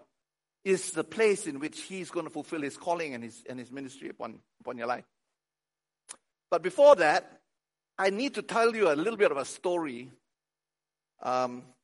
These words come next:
about this pen. You see it? I've asked Daniel to zoom in on it so that those who are on Zoom can see it. Can you see my pen? Amazing, right?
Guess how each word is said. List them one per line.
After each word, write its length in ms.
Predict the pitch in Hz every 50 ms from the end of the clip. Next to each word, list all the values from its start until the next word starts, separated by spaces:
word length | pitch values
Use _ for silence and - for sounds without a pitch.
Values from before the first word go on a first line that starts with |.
| _ _ -
about 380 | - 120 170 170 160 135 -
this 220 | 170 185 - - -
pen. 360 | - - 196 180 156 120 104 - - _ _ _ _ _ _ _ _ _ _ _ _ _ _ _ _ _ _ _ _ _ _ _ _ _ _ _ _ _ _ _ _ _ _ _ _ _ _ _
You 60 | - 156
see 180 | - 226 233
it? 140 | 240 233 240 _ _ _ _ _ _ _ _ _ _ _ _ _ _ _ _ _ _ _ _ _ _ _ _ _ _
I've 120 | - - -
asked 220 | 143 151 147 135
Daniel 280 | 156 147 151 151 156 147
to 220 | - 135 127 120 120
zoom 260 | 110 143 175 185 175
in 120 | 170 160
on 100 | 147 139
it 200 | 147 156 151 -
so 120 | - - 160
that 180 | 143 135 123
those 220 | 131 147 147 139 -
who 80 | 147
are 100 | 120 113
on 120 | 117 123 123
Zoom 260 | 117 127 139 139 127
can 140 | - 120 113
see 160 | - 135 123
it. 60 | 110
Can 100 | - 160
you 80 | 185 180
see 140 | - -
my 120 | - 196 175
pen? 240 | - 190 294 311 - _ _ _ _ _ _ _ _ _ _ _ _ _ _ _ _ _ _ _ _ _ _ _ _ _ _ _ _ _ _ _ _ _ _ _ _ _ _ _ _ _ _ _ _ _ _ _ _ -
Amazing, 340 | 101 131 147 135 139 120 117
right? 180 | 131 135 143